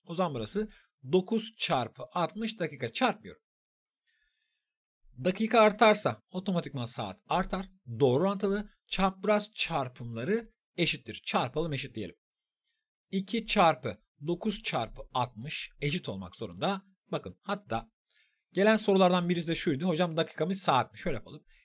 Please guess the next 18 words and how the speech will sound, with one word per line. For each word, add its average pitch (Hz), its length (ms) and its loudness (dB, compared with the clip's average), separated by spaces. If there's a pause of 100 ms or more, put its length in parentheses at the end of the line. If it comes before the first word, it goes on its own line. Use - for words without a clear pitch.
(240)
İki 220 500 -4 (100)
saat. - 680 2
Bakın - 280 -12
iki - 280 -12
saat. - 580 -2 (1500)
Ş 110 380 -6
ne 90 100 -10
ya? 85 200 -18 (1500)
İki 208 600 -2
saat - 640 -2 (140)
çarpı 180 640 0 (420)
dokuz 165 580 0
çarpı 175 600 0 (300)
altmış 190 600 -2 (220)
dakika. 127 680 -4 (340)
Bakın 104 280 -12
cinsten 131 380 -4
yazdım. 190 480 -2